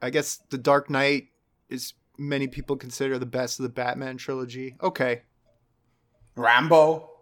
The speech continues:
Speaker 2: Ra-, like, Rambo one is the
Speaker 1: I,
Speaker 2: best
Speaker 1: I
Speaker 2: one,
Speaker 1: do love
Speaker 2: but
Speaker 1: the second Rambo when he's in the <laughs> jungle.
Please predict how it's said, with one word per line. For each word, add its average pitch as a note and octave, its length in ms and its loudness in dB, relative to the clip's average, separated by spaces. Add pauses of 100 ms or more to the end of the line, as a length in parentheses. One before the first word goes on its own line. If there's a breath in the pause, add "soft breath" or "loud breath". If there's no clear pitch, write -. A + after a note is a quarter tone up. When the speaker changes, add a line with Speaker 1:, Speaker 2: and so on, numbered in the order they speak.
(380)
Speaker 2:
Ra-, B2+ 220 -6
like, D3 180 -2
Rambo F#3 300 6
one C#3 260 4
is A#2+ 80 -4
the A2+ 120 -6
Speaker 1:
I, B2+ 120 4
Speaker 2:
best - 180 0
Speaker 1:
I D3 80 8
Speaker 2:
one, D3 100 4
Speaker 1:
do F3 140 10
love D3+ 240 12
Speaker 2:
but C3+ 60 -6
Speaker 1:
the C3+ 80 -2
second C3 400 4
Rambo B2 400 0
when A#2+ 100 -4
he's A#2 140 -8
in B2+ 80 -4
the D3+ 100 6
<laughs> - 0 -
jungle. D#3 720 2